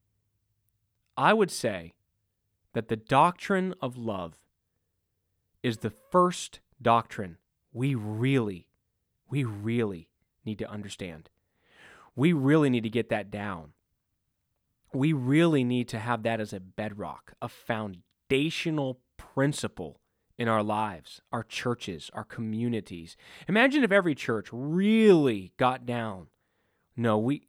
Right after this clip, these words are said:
we need to love. We need to love like Jesus did. We really need to be love. How is my love doing? It, has it grown cold? Has it grown stagnant and stale? Right? I get it.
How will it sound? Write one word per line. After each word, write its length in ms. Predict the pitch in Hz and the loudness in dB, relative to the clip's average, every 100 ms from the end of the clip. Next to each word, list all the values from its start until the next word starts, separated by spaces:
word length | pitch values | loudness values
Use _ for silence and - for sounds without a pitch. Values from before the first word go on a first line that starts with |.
| _ - | _ 0
we 180 | 139 | 2
need 180 | 156 123 | 4 4
to 80 | 101 | 0
love. 420 | 98 101 90 78 _ _ _ _ _ _ | -4 -8 -10 -14 _ _ _ _ _ _
We 220 | 117 139 | -4 0
need 160 | 156 131 | 0 0
to 80 | 110 | -2
love 380 | 104 117 120 117 | -4 -2 0 0
like 260 | 110 104 | -4 -6
Jesus 420 | - 104 95 95 | -8 -12 -12 -16
did. 220 | - 95 107 | -12 -10 -6
We 140 | 151 | -6
really 600 | 143 135 131 - 165 135 | -8 -8 -8 -4 -2 -2
need 180 | 117 113 | -4 -6
to 60 | 107 | -8
be 140 | 107 | -10
love. 480 | 98 101 87 78 _ _ - - - - - _ _ _ | -8 -10 -10 -14 _ _ -20 -20 -20 -20 -20 _ _ _
How 380 | - 180 202 170 | -2 6 8 6
is 120 | 127 | 4
my 160 | 135 120 | 2 2
love 320 | 110 104 95 | 0 -4 -4
doing? 320 | 104 90 78 _ _ _ | -8 -8 -16 _ _ _
It, 260 | 135 131 - | -10 -8 -4
has 220 | 135 156 | -2 0
it 60 | 147 | 0
grown 280 | 135 120 | 2 0
cold? 560 | 113 - 175 151 107 95 | -2 -2 2 4 2 -2
Has 220 | 131 147 | 0 2
it 100 | 147 | 0
grown 540 | 135 131 147 135 127 110 - - - - - _ _ _ _ | 0 2 4 4 2 -2 -6 -20 -20 -20 -20 _ _ _ _
stagnant 800 | - - - - 156 160 123 101 | -10 -8 -6 -2 2 2 2 -4
and 100 | - | -6
stale? 600 | 107 - 165 156 127 95 87 | -10 -4 2 4 4 0 -4
Right? 140 | 131 | -2
I 160 | 147 208 | 0 0
get 280 | 156 156 220 | 2 4 4
it. 160 | 92 | 2